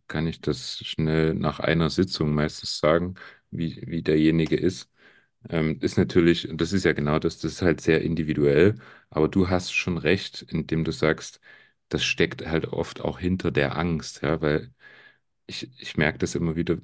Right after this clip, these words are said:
wenn die sich dann trauen, in der Therapie durch die Angst durchzugehen,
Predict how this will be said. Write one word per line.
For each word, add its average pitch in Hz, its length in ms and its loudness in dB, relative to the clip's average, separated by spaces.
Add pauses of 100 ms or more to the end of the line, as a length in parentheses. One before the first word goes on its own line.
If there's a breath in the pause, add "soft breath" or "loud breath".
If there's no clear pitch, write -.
(120)
wenn - 440 -2
die 80 120 0
sich 78 200 -8
dann 78 220 -2
trauen, 85 800 0
in 82 120 -4
der 85 140 0
Therapie 78 460 -6
durch 87 320 -2
die - 140 -2
Angst 85 500 -4
durchzugehen, 87 840 4